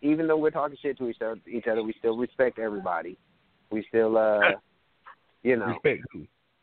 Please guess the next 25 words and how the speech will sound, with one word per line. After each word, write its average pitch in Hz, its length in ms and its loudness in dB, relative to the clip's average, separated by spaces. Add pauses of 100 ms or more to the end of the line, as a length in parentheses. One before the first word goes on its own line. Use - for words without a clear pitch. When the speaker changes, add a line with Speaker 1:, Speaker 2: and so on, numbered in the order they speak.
(540)
Speaker 1:
do 127 140 4
what 127 100 6
Speaker 2:
Speak 127 60 4
Speaker 1:
we 143 60 2
Speaker 2:
for 131 60 2
Speaker 1:
do. 131 120 2
Speaker 2:
yourself 123 200 -2
Speaker 1:
But 190 80 6
Speaker 2:
on 110 80 2
that 104 120 0
Speaker 1:
I 151 80 0 (120)
just - 20 -4 (120)
Speaker 2:
respectful. 151 240 -6
Speaker 1:
realized 156 640 -2 (120)
something, 131 400 -10 (120)
Judge. 139 320 -4 (640)
We 226 380 0
have 135 240 0
Speaker 2:
What? 113 220 2 (520)
Speaker 1:
Vex, 131 340 2 (460)
Goddess, 131 380 -4 (120)
and 113 260 -6
Maeve 123 320 -2 (220)
online, 104 340 -8 (100)
right? 123 320 2